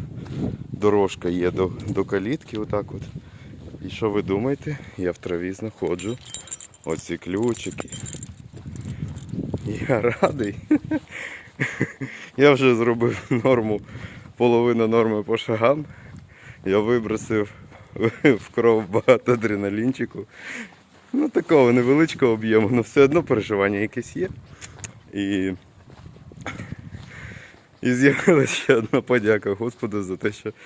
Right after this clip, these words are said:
вони були там, де вони є. Ось. І зараз вони в мене. Так що, друзі,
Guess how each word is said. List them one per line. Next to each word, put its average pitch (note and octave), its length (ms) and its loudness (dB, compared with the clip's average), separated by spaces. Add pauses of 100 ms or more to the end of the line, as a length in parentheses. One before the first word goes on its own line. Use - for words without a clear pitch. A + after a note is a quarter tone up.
(340)
вони G2+ 260 0
були G#2+ 280 2
там, G#2+ 220 0
де G2 80 2
вони F#2+ 280 0
є. D2 180 -4 (1120)
Ось. F#2+ 680 0 (580)
І G2 60 -8
зараз F2+ 320 -2
вони F#2+ 160 -2
в - 20 -2
мене. D#2 300 -4 (800)
Так G2 180 -2
що, - 160 -4
друзі, G#2 560 2